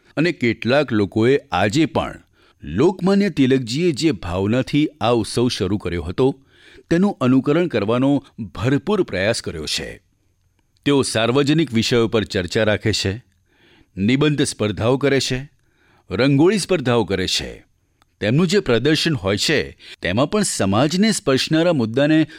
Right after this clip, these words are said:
ખૂબ જ કળાત્મક ઢબે ઉજાગર કરે છે. લોકશિક્ષણનું આ મોટું અભિયાન સાર્વજનિક ગણેશ ઉત્સવ દ્વારા ચાલે છે. લોકમાન્ય તિલકજીએ આપણને "સ્વરાજ મારો જન્મસિદ્ધ અધિકાર છે,"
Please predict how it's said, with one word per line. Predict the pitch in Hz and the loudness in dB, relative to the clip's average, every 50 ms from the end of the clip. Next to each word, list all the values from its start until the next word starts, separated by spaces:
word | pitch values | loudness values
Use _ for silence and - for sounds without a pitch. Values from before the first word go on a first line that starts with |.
| - - | -16 -4
ખૂબ | - 180 196 208 214 | -2 0 2 2 0
જ | - - | 0 0
કળાત્મક | - 139 113 117 131 123 - 175 196 160 | 0 2 2 2 2 2 0 -2 -2 -2
ઢબે | 107 - 113 123 151 160 | -2 -2 -2 0 0 -2
ઉજાગર | - 127 110 98 113 110 107 135 135 | 0 -2 -2 0 0 0 2 0 -2
કરે | - - 87 80 78 | -2 -4 -6 -6 -6
છે. | - - - - 55 55 - _ _ _ _ _ _ _ _ _ _ _ _ - | -6 -6 -6 -6 -8 -12 -16 _ _ _ _ _ _ _ _ _ _ _ _ -12
લોકશિક્ષણનું | - 80 85 90 117 160 190 196 - - - 165 - - - 165 165 170 170 170 170 170 | -10 -8 -4 0 2 2 2 2 0 -2 -2 -2 -2 0 0 0 2 2 2 2 4 4
આ | 170 | 2
મોટું | 151 127 123 131 127 - 180 175 - | 2 2 2 2 2 2 0 0 2
અભિયાન | - 110 - - - 127 127 101 - 57 57 57 - - _ _ _ _ _ _ _ _ _ - | 0 -2 -2 0 0 0 0 -2 -6 -10 -16 -18 -20 -20 _ _ _ _ _ _ _ _ _ -14
સાર્વજનિક | - - - 113 113 117 113 117 110 104 120 156 196 170 | -12 -4 -2 0 0 2 2 0 0 2 0 0 0 -2
ગણેશ | 123 101 120 127 143 160 - - | -2 -2 0 2 2 0 0 -2
ઉત્સવ | - - - - 147 151 | -8 -8 -4 -2 -4 -4
દ્વારા | 135 95 98 95 101 104 | -2 -4 -6 -4 -4 -4
ચાલે | - - 78 76 78 73 | -6 -6 -8 -8 -8 -6
છે. | - - - 58 - - _ _ _ _ _ _ _ _ _ _ _ _ _ _ _ _ _ _ _ - | -6 -6 -6 -8 -14 -16 _ _ _ _ _ _ _ _ _ _ _ _ _ _ _ _ _ _ _ -14
લોકમાન્ય | 71 78 90 110 147 143 - - 101 104 107 107 110 | -10 -4 -2 0 0 0 0 -2 0 0 2 0 0
તિલકજીએ | 92 - 92 85 92 90 - - 113 131 170 180 | -2 -4 -4 -4 -4 -6 -6 -4 -2 0 0 0
આપણને | 175 - 123 - - 143 151 160 | -2 -4 -6 -2 0 0 0 0
"સ્વરાજ | - - - - - - 110 123 135 147 135 131 | 0 -4 -4 -2 0 2 2 2 2 2 2 2
મારો | 120 110 107 113 123 120 | 2 2 2 2 2 0
જન્મસિદ્ધ | 101 - 104 98 98 95 101 - - 139 143 123 160 | 0 -2 -2 0 0 0 -2 -2 0 -2 -2 0 -2
અધિકાર | 151 - 101 92 98 98 - 123 127 131 | -4 -4 -4 -6 -6 -4 -2 0 0 0
છે," | 127 - - 92 71 58 - - | 0 -2 -4 -6 -6 -10 -12 -14